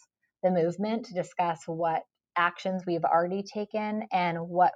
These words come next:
recourse people have if they wanna share or report something?" And so we collected a bunch of the stuff we already do and we're super transparent about it. And one of the things our board did was we'd actively encourage you to proactively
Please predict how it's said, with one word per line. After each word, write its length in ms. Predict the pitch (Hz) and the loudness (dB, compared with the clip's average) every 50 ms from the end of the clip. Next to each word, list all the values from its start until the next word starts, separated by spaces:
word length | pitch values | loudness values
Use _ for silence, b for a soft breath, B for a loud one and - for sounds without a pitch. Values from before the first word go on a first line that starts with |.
| - | -2
recourse 580 | 190 220 269 294 285 - - 170 165 165 - - - | -4 -4 -4 -4 -4 -4 -4 -2 -2 -4 -6 -8 -10
people 240 | 185 175 175 175 175 | -10 -6 -4 -4 -4
have 300 | 170 170 170 165 165 170 | -4 -2 -4 -4 -4 -6
if 80 | 175 - | -8 -6
they 100 | - 170 | -6 -4
wanna 260 | 165 165 156 160 165 | -4 -4 -8 -10 -10
share 340 | 160 160 - 151 151 156 143 87 | -10 -8 -6 -4 -4 -2 -4 -4
or 120 | - - - - | -6 -6 -8 -10
report 360 | - _ - - - - - | -6 _ -4 -4 -4 -4 -8
something?" 420 | - 247 - - - - - 226 B B B B B B B B B B | -14 -16 -14 -14 -14 -14 -14 -16 B B B B B B B B B B
And 120 | 208 214 214 | 0 0 2
so 120 | 220 233 | 2 0
we 180 | 220 247 254 254 | 0 0 -2 -4
collected 380 | - 254 233 208 208 - 208 | 0 2 4 4 2 2 0
a 40 | 208 | 0
bunch 180 | 196 196 190 - | 2 2 0 -2
of 80 | 196 190 | -4 -8
the 60 | 180 | -4
stuff 220 | - - 185 185 - | -2 -2 -2 -2 -2
we 100 | 170 - | -4 -2
already 380 | 180 175 180 185 185 202 196 175 | 0 0 0 0 0 -2 -4 -4
do 340 | - 170 170 170 175 180 | -4 -4 -2 0 0 2
and 100 | 175 165 | 0 0
we're 160 | 165 160 160 160 | -2 -4 -8 -10
super 300 | - - 185 180 190 190 | -10 -10 -8 -6 -6 -6
transparent 600 | - 196 185 180 175 - - 180 170 170 170 165 | -6 -6 -6 -8 -8 -10 -10 -8 -8 -6 -8 -6
about 260 | 170 175 170 170 170 | -6 -4 -4 -2 0
it. 180 | 170 175 165 - B B B B B | 0 0 0 0 B B B B B
And 100 | - 214 | 0 2
one 100 | 233 247 | 2 2
of 80 | 262 269 | 2 2
the 60 | 269 | 2
things 140 | 269 262 269 | 2 2 4
our 100 | 262 254 | 4 2
board 300 | 254 - 220 226 262 262 | 2 0 0 0 0 0
did 180 | 262 214 180 180 | 0 -2 0 2
was 220 | 190 185 180 - - - - | 2 2 2 0 -6 -6 -2
we'd 120 | 220 220 | 0 2
actively 400 | 220 226 240 - - 269 294 285 | 2 0 0 -4 -6 -4 -2 -2
encourage 440 | 269 - 240 247 214 214 220 214 208 | -2 -2 -2 -2 -2 -4 -2 -2 -4
you 100 | 196 180 | -4 -4
to 80 | 180 165 - - - | -6 -8 -10 -4 0
proactively 840 | 185 180 170 170 180 - - 190 175 175 175 165 160 160 160 160 170 | 2 2 4 2 0 -2 -6 -6 -4 -2 -2 -2 -2 -4 -6 -8 -10